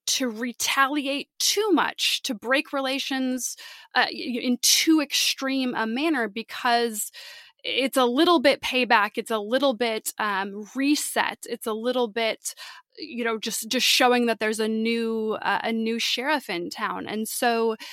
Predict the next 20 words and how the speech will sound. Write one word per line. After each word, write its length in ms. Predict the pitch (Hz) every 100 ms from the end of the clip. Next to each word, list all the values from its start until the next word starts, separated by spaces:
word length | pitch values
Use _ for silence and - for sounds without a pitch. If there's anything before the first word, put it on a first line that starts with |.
| - - -
I, 140 | 262 - - 330 -
I, 120 | - - 233
th-, 140 | - 240
these 180 | 294 294
are 260 | 269 240 -
enormously 840 | 247 233 233 269 320 330 - 247 214 -
complicated 1080 | - - 240 254 - 247 - 247 226 202 -
questions. 540 | - 247 - 339 330
And, 140 | 277 226
and 140 | 240
it 80 | 233
actually 360 | 392 - 427 -
is 180 | 302 294
interesting, 560 | 277 302 320 - 220 214 - - _
other 200 | 294 349 440
than 140 | 427
sort 140 | - 262
of 120 | 226
taking 400 | - 247 269 254
some 280 | - 226